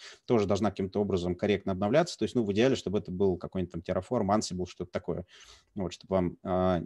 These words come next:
не было сложностей с тем, что команды инфраструктуры, там, ну, или те же разработчики, которые занимаются инфраструктурой, что-то наломали дров, и потом концов не найти.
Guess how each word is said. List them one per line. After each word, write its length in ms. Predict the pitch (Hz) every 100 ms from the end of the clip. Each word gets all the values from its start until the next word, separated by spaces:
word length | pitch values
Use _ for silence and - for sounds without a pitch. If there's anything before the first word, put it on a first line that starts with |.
| -
не 380 | - - 117 113
было 200 | 104 98
сложностей 680 | 113 123 117 101 - 95
с 420 | 90 - - 92 90
тем, 180 | 113 -
что 520 | - 98 90 90 -
команды 340 | 104 104 95
инфраструктуры, 560 | 92 - 98 - 127 110
там, 140 | 95
ну, 80 | 95
или 80 | 90
те 140 | 107
же 100 | 92
разработчики, 380 | 90 101 101 -
которые 160 | - 92
занимаются 260 | 98 90 90
инфраструктурой, 560 | - - - 123 104
что-то 280 | - 107 107
наломали 320 | 104 110 104
дров, 280 | 98 147 -
и 40 |
потом 360 | - 107 110 95 -
концов 340 | 95 110 -
не 80 | 98
найти. 300 | 98 -